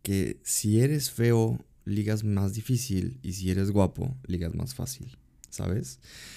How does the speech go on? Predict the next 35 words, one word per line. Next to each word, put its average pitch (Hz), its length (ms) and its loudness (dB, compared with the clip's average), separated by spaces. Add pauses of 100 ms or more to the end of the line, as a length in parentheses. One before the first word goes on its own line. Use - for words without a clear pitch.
(200)
Pero, 113 200 8
pues, 110 140 6
la 113 60 10
respuesta 156 440 6
a - 20 0
esta 151 180 4
pregunta 117 400 8
realmente 104 560 6
es 101 120 2
que, 98 240 2
pues, 98 420 -4
nada 110 220 6
más 123 460 4 (580)
dejas 120 560 4
de 104 100 0
ser 95 300 2
feo. 101 380 4 (1160)
<laughs> - 320 -12
No, 131 340 8
y 131 100 10
si 117 160 6
crees 143 160 6
que 175 80 4
estoy 160 160 8
bromeando, 113 500 8
quédate 113 320 6
a - 20 6
escuchar 101 280 4
este 101 180 4
podcast, - 540 0 (260)
porque 98 320 2
te 101 200 4
voy 123 280 8
a 170 40 4
enseñar 98 500 2